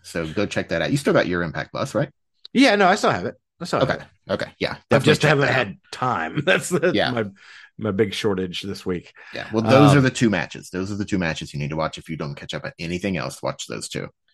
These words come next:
Speaker 2: Okay. Will do. Um, who was your, your standout this week?
Speaker 1: Hazuki, man.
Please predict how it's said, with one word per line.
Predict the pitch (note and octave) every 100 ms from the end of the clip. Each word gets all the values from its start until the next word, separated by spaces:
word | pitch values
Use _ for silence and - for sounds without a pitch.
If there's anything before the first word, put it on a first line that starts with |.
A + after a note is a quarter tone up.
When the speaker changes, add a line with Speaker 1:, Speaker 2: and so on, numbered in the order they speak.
| -
Speaker 2:
Okay. | G#2 - - - _ _ _ _ _ _
Will | F2 F2+ F2+
do. | G2 F#2 - - - - _
Um, | - A2+ A#2 A#2 A#2+ A#2+ - _ _ _ _ _ _ _ _ _ _ _ _ -
who | G3+
was | G#3 F#3+
your, | F3 E3 D#3 -
your | C#3
standout | C#3 D#3 D#3+ C#3 G2 - _ _ _ _ _ _ -
this | G#2+
week? | E2 E2+ - - _ _ -
Speaker 1:
Hazuki, | G2 F2 F#2 G2 E2+
man. | D#2+ E2 D#2+